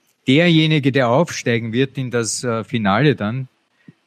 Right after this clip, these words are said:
hat es mit Hartberg, äh, zu tun. Und ich denke, für diese zwei Spiele sehe ich dann Hartberg als Favorit. Egal, ob es Altach ist oder die Wiener Austria.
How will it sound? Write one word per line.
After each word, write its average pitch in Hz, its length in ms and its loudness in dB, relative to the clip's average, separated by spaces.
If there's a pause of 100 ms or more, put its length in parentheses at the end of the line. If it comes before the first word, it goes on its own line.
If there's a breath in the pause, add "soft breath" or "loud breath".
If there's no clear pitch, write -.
hat 117 300 0
es 123 140 -2
mit 123 200 -6
Hartberg, 110 500 0
äh, 147 160 0
zu - 160 -6
tun. 143 320 -4
Und 143 140 -6
ich 123 160 -6
denke, 139 420 -2
für 127 340 -6
diese 127 300 -10
zwei 123 260 -2
Spiele 151 520 0
sehe 127 280 0
ich 123 120 -6
dann 120 200 -6
Hartberg 113 420 0
als 98 180 -2
Favorit. 95 480 -6 (160)
Egal, 113 400 0
ob 120 120 0
es 117 140 0
Altach 127 400 -2
ist 127 260 -6
oder 120 220 -4
die 110 140 -6
Wiener 113 200 -2
Austria. 127 460 -2